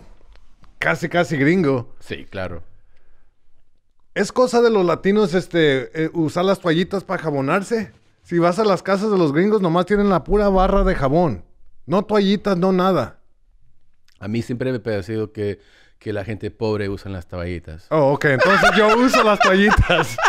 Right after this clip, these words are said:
Speaker 1: <laughs> Uso de a dos, o sea.
Speaker 2: Mis amigos, eh, gringos de, em, o sea, unos, unos sí, pero la mayoría de los gringos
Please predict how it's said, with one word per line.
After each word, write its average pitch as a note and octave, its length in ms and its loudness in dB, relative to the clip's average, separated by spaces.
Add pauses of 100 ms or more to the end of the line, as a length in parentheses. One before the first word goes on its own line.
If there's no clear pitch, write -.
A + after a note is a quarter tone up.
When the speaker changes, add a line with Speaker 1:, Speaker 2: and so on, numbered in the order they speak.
(140)
Speaker 1:
<laughs> - 280 -2
Uso B3 300 2
de A#3 100 4
a G3 100 4
dos, F#3+ 460 2
o E3 120 4
sea. D#3 260 2 (520)
Speaker 2:
Mis D3 260 2
amigos, D#3+ 720 2
eh, G#2+ 640 0 (840)
gringos C3 680 -2 (680)
de, F#2+ 920 -6
em, E2+ 360 -12 (1300)
o - 40 -20
sea, B2 140 -2
unos, C#3 400 0
unos C3+ 260 -2
sí, A#2+ 160 -6
pero A2 240 -2
la G#2+ 140 0
mayoría G#2+ 480 0
de C#3 60 -2
los A#2 120 0
gringos D3 460 -4